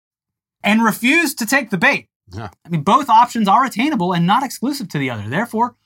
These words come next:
Speaker 1: I pick both. I refuse the question. I reject the question. And if you don't like it, too bad.
Speaker 2: Too bad.
Speaker 1: I'm gonna fail my final. Too bad.
Speaker 2: Too bad.
Speaker 1: The master debater's aesthetic only deepened his mystique. Ponytail, uh,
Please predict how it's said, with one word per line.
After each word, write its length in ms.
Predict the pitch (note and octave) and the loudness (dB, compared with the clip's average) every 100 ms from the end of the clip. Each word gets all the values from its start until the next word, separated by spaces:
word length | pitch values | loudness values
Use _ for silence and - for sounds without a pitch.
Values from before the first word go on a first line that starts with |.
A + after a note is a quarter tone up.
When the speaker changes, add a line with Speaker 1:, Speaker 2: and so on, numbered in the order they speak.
| _ | _
Speaker 1:
I 120 | G#3 | 0
pick 220 | C4 D4+ - | 2 0 2
both. 360 | C#4+ C#4 - _ _ _ _ _ | 2 2 -8 _ _ _ _ _
I 100 | - | 2
refuse 360 | C4 A#3+ B3+ B3 | 2 0 0 0
the 60 | B3 | 0
question. 480 | B3+ C#4 - B2 G#2+ _ _ _ - | 2 2 -2 -12 -16 _ _ _ 0
I 100 | A3+ | 0
reject 400 | C#4+ G3+ D4 - | 2 2 0 0
the 80 | A3 | -2
question. 420 | F#3+ - A#2 F#2+ _ _ | -2 -2 -10 -14 _ _
And 80 | E3+ | -2
if 60 | E3+ | 2
you 60 | |
don't 180 | C4+ C#4+ | 2 4
like 220 | A#3 B3 | 2 2
it, 180 | D4+ D#4 _ _ | -2 -8 _ _
too 180 | C4 C#4 | 2 4
bad. 360 | C#4+ C#4+ - | 6 4 4
Speaker 2:
Too 100 | A#2+ | -2
bad. 280 | C#3 C#3+ G#2 - - | 0 0 -2 -10 -2
Speaker 1:
I'm 140 | A3 | 2
gonna 120 | A#3 | 2
fail 220 | G#3+ A#3+ A#3 | 2 0 2
my 140 | A3+ | 2
final. 320 | A3 B3+ - | 2 0 0
Too 220 | - G3 | 0 2
bad. 300 | F#3+ A#3 - | 4 2 0
Speaker 2:
Too 120 | - D3 | -2 0
bad. 300 | D#3 C3+ G#2 _ _ _ _ _ _ - | 0 0 -6 _ _ _ _ _ _ -2
Speaker 1:
The 100 | F3+ | 4
master 300 | G#3+ G#3 G3+ | 4 2 -2
debater's 440 | F3+ F#3 F3+ E3 | 0 2 2 0
aesthetic 460 | E3+ - G3 F3 E3+ - | -2 -4 0 -2 -4 -2
only 300 | F#3+ G3 E3+ | 2 2 2
deepened 560 | B2 E3 F3 D3 B2+ - | -2 -2 0 -2 -4 -6
his 180 | D3+ | -6
mystique. 460 | C3+ A2 - C#3+ A2+ _ _ | -6 -8 -4 -4 -4 _ _
Ponytail, 600 | - F#3+ F3+ F3 E3 E3 - _ _ _ | 0 2 2 -2 -4 -6 -14 _ _ _
uh, 200 | - A#2+ | -6 -6